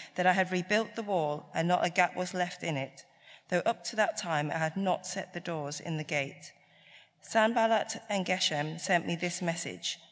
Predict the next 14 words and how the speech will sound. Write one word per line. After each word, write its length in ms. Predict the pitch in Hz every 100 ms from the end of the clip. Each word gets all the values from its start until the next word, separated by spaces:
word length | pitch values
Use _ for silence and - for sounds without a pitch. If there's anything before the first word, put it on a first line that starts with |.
| _ _ - - _
"Come, 440 | - 302 226 156 160
let 240 | 208 226
us 100 | 226
meet 220 | 247 247
together 360 | - 240 214 185
in 240 | 156 160
one 140 | 175 185
of 80 | 190
the 80 |
villages 640 | 185 190 185 170 143 143 -
on 140 | 175
the 80 | 170
plain 320 | 170 180 170
of 160 | 170 170